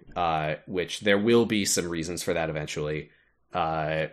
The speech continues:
we basically get a lore dump here. Uh,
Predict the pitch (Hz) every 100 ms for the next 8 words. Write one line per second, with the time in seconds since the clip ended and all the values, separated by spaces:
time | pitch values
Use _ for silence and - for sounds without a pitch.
0 | - _ _ _ - _ 160 170 196 185
1 | 170 143 117 98 90 92 92 90 - 101
2 | 95 92 90 - _ _ _ - 90 87
3 | 87 87